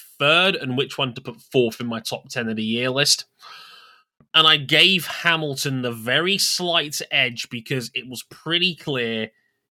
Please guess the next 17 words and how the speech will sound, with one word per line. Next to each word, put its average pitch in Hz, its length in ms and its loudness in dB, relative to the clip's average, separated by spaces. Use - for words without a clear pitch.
he 180 260 4
was 165 220 0
prepared 139 480 0
to 127 80 -8
sacrifice 131 880 -2
any 160 260 6
chance 139 380 -2
of 131 80 -4
winning 123 260 -6
the 117 60 -6
title 110 560 -4
to 139 80 -10
try 147 600 4
and 135 160 2
get 131 200 -2
this - 180 -6
team. 120 600 -4